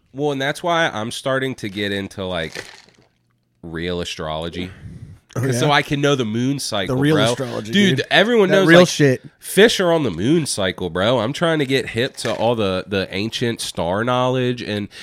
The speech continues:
Speaker 1: you can tell, like, the Farmer's Almanac. How do you think they know that it's gonna rain ten months from now? And it does. It's like they're just fucking, they know how
Speaker 2: They
Speaker 1: to
Speaker 2: just
Speaker 1: read this shit.
Speaker 2: understand things.
Speaker 1: Yo, I think it was a, a
Speaker 2: Secret-based farmer knowledge.
Speaker 1: there was a J P Morgan quote.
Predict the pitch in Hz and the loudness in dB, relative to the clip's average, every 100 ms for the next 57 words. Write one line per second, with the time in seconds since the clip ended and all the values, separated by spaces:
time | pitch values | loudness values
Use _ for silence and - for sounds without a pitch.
0 | - 151 240 233 160 180 196 175 156 - | -4 0 2 2 2 2 2 0 -2 2
1 | 160 175 165 127 139 120 85 78 110 127 | 2 4 2 2 2 0 -4 -6 -2 -2
2 | 147 - 143 143 117 101 110 104 98 98 | -2 -4 -4 -2 -2 0 0 0 -2 -4
3 | 110 101 85 92 95 90 - 92 87 85 | -4 -4 -4 -4 -4 -6 -8 -6 -6 -6
4 | 90 - 78 73 50 50 _ _ _ _ | -10 -12 -12 -12 -14 -16 _ _ _ _
5 | _ - 110 110 90 98 73 73 - - | _ -4 0 0 2 0 0 -6 -12 -12
6 | _ 156 165 185 190 202 190 202 170 214 | _ 0 6 6 8 8 8 6 4 4
7 | 196 202 196 151 175 190 175 175 196 190 | 6 4 2 4 6 8 8 8 8 8
8 | 175 156 156 147 - 135 131 135 131 110 | 6 4 4 2 0 0 0 -2 -4 -6
9 | 113 113 - - - 190 - 143 - 214 | -6 -10 -14 -8 2 4 4 0 0 0
10 | 311 330 277 214 180 147 127 120 120 131 | 4 4 4 2 2 2 2 0 -2 -4
11 | 131 - 131 123 120 123 120 117 - _ | -4 -6 -6 -4 -4 -4 -4 -8 -14 _
12 | 110 127 160 151 117 90 95 113 - 147 | 2 4 4 4 2 2 0 -2 -2 -2
13 | 104 90 120 110 - 78 64 | 0 0 0 -4 -6 -8 -10